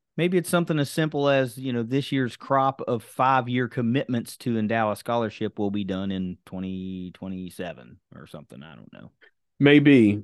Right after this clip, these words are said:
Speaker 2: Uh, the only, only thing that you have to remember is this is the projected cost of,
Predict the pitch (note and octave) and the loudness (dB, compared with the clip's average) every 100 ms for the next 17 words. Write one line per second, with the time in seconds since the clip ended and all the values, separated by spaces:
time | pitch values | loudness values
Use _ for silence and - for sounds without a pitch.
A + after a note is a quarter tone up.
0 | - B2 A2+ G#2+ A2+ C3+ C3+ A#2+ A#2+ C3 | 0 2 4 2 4 4 4 2 -4 -14
1 | - - C3 B2+ A2+ C3+ B2+ A#2+ A#2 G#2+ | -14 -4 0 0 0 0 0 0 0 0
2 | G#2+ G2+ - _ _ _ A#2+ G#2+ B2+ B2+ | 0 -4 -8 _ _ _ -10 -6 -4 -4
3 | A#2+ A2 A2+ B2+ A2 F#2+ F#2 G#2 G2+ G2 | -4 -4 -2 -4 -2 -4 -6 -6 -6 -4
4 | G#2+ A2 - G#2+ - G2 G2 G2 A2+ A2+ | -2 -2 -2 -8 -6 -6 -4 2 2 2
5 | G#2 F#2 A2 A2 G#2+ - G2+ | -2 -2 0 2 0 -2 -4